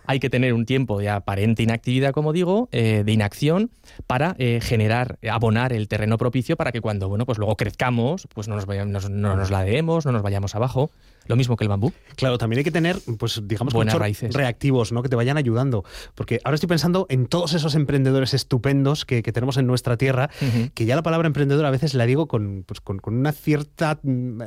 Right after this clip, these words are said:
Speaker 2: resquemor, ¿no? Porque parece que de tanto utilizarla la hemos manoseado.
Speaker 1: Sí, sí,
Speaker 2: Digamos,
Speaker 1: sí.
Speaker 2: esos valientes que, que, que o por la situación, o precisamente por ella, o a pesar de ella, han decidido dar el paso, montar su propia empresa,
Speaker 1: Ujú.
Speaker 2: su pequeño negocio.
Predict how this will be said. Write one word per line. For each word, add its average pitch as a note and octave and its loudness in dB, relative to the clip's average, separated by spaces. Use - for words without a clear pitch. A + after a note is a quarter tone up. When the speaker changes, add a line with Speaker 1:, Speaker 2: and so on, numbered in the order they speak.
Speaker 2:
resquemor, C#3+ -2
¿no? F3+ 0
Porque C3 0
parece B2 0
que C#3+ 0
de A#2+ 2
tanto C3 2
utilizarla D3+ 0
la C#3 2
hemos C3 -2
manoseado. B2+ 0
Speaker 1:
Sí, F3+ 0
sí, - -8
Speaker 2:
Digamos, C#3+ 2
Speaker 1:
sí. G#3+ -2
Speaker 2:
esos F3 0
valientes E3+ 0
que, B2 -2
que, A#2 -6
que B2 -4
o C3 0
por B2+ 0
la A#2 0
situación, C3 0
o G#3+ -8
precisamente E3 0
por C3 2
ella, E3 2
o C#3 4
a B2+ -2
pesar D#3+ 0
de D3+ 2
ella, F3+ 0
han D#3 -2
decidido C#3+ 2
dar C3+ 2
el B2 0
paso, D3 -2
montar C3 0
su D3+ -2
propia A#2+ 0
empresa, A2 0
Speaker 1:
Ujú. A#2+ 4
Speaker 2:
su C3 -2
pequeño F3 0
negocio. B2 0